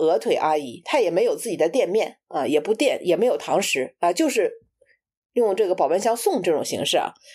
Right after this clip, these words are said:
订购然后送这种形式就被称为鹅腿阿姨。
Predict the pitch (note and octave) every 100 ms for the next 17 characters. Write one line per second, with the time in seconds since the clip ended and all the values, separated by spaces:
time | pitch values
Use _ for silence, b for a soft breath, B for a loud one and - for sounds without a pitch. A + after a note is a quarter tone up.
0 | B - D4 - A#3+ - F3 A3 A3 B3+
1 | F3+ C3+ C#3 C#3 D3 G3 G#3+ F3+ G3 F3+
2 | - D#3+ A3 A#3+ - C#3+ C#3+ -